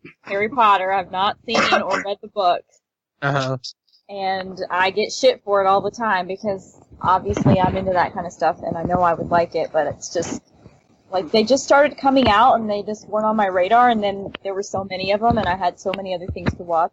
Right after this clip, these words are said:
Speaker 1: and read, I just never.
Speaker 2: No, I understand.
Speaker 1: A-, and now I'm like, "Well, I wanna read all the books before I watch the movies." And
Speaker 2: That was gonna be my next question was, were you,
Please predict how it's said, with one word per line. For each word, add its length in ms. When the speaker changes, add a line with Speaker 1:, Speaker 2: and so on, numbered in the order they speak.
Speaker 1:
and 120
read, 220
I 120
just 260
never. 300
Speaker 2:
No, 160
I 80
understand. 400
Speaker 1:
A-, 160
and 140
now 400
I'm 140
like, 240
"Well, 120
I 40
wanna 180
read 160
all 120
the 80
books 300
before 400
I 300
watch 240
the 120
movies." 500
And 180
Speaker 2:
That 160
was 140
gonna 120
be 60
my 120
next 240
question 480
was, 200
were 200
you, 100